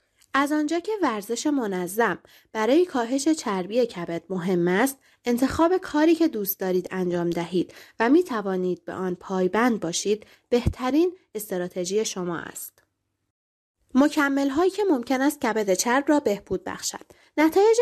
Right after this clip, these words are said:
چندین مطالعه نشان می‌دهد که ویتامین‌ها، گیاهان دارویی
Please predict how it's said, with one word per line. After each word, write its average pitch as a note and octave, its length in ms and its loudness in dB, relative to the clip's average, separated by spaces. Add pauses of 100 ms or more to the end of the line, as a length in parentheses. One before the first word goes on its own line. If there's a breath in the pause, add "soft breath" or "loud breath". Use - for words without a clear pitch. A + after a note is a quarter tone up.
چندین C#4 380 4
مطالعه C#4+ 460 4
نشان A3+ 360 -4
می‌دهد B3+ 480 0
که A#3+ 120 -2
ویتامین‌ها، G3 880 0 (240 loud breath)
گیاهان G#3 580 2
دارویی A#3+ 640 -2